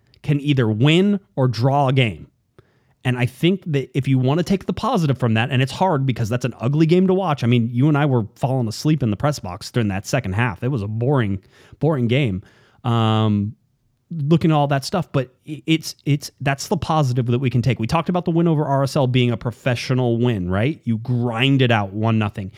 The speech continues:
You get that win and you move on. This is one where you don't like to drop points at home, and it's Josh's number one rule is you don't lose games at home. They didn't lose, they drew.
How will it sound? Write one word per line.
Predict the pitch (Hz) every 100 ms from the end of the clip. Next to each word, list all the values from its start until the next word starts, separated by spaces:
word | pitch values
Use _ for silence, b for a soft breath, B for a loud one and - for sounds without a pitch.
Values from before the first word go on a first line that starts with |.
| B B
You | 120 123
get | 120 120
that | 117 110
win | 110 107 107
and | 101
you | 113
move | 113 107 107 110
on. | 104 90 95 B B B
This | 127 185
is | 175
one | 185 185 165
where | 147 175 b b
you | 113
don't | 104 123
like | 127 143
to |
drop | 139 151 -
points | 180 175
at | -
home, | 175 180 185
and | 110
it's | -
Josh's | - 131 139 135 139
number | 151 165
one | 165 190 180
rule | 156 165 160
is | 160 127 120
you |
don't | 120 151 175
lose | 170 160 139
games | 143 139 135 131
at | 123
home. | 110 151 113 92 b b b
They | -
didn't | 92 123 156
lose, | 151 135 131 - _ _ _
they | 113 107
drew. | 117 123 92